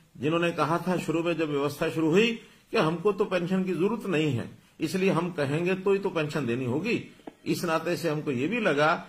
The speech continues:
कि ऐसे बहुत से लोग हैं जो शायद ऐसे अवस्था के बाद भी उनको लगता है कि इस पेंशन का सरकार के ऊपर बोझ न डाला जाए,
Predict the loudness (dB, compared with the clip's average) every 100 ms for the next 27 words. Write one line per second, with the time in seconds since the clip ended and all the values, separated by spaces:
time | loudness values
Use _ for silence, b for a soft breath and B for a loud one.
0 | B -6 -6 -2 -2 0 0 2 2 2
1 | 2 0 -2 -2 B B B 2 2 4
2 | 6 6 2 B B B -4 -2 2 8
3 | 8 8 2 2 2 2 0 2 4 4
4 | 4 0 -2 -4 b b -8 0 4 4
5 | 2 2 2 0 -2 -4 -6 -8 -6 -4
6 | -4 -2 -2 0 -2 -2 -2 -2 -4 0
7 | 0 0 -4 -2 -2 -2 0 0 0 2
8 | 4 6 6 4 4 4